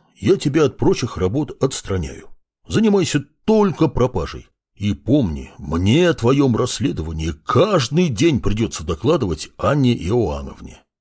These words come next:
Государыня, как я поведал ей о твоем недавнем отличии, велела себя пожаловать, деньгами трактовать.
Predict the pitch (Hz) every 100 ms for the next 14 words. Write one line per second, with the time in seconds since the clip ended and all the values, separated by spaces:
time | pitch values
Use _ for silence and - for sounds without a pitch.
0 | _ 92 95 73 95 - 85 76 - 98
1 | 107 87 - 127 - - 71 67 67 -
2 | 98 92 73 104 120 95 78 98 131 82
3 | - - - _ 76 85 135 160 131 92
4 | 113 120 85 80 156 113 64 - - 85
5 | 82 202 185 240 147 101 87 - 80 -
6 | -